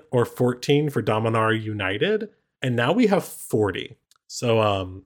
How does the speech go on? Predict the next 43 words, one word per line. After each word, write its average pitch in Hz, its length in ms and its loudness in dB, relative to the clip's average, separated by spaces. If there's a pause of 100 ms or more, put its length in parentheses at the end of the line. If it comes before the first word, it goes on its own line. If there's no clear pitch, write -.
(120)
I'm 147 100 2
gonna 220 140 8
do 226 160 2
the 185 120 2
thing 156 200 2
I 131 80 6
try 120 220 2
and 117 160 2
do 107 160 2
on 110 100 0
the 120 80 0
show 127 640 2
where 113 160 2
I 104 80 2
go 107 240 2
through 120 240 0
all 104 240 0
of 113 100 -2
them 117 180 -2
in 107 100 -2
the 110 100 -6
order 107 600 0 (200)
chronologically, 113 1040 0 (340)
uh, 107 220 0
but 113 180 -4
there 131 120 2
are 190 80 4
forty, 127 560 0
so - 160 -2
I'm 107 200 -2
not 110 240 0
gonna 113 220 -2 (260)
talk - 340 -2
about - 360 -8
them. - 340 -12 (200)
Uh, 95 200 -4
I'm 110 160 -2
just 139 180 0
gonna 202 160 4
say 156 320 6
what's 123 680 0
going 117 360 0
on 101 420 -2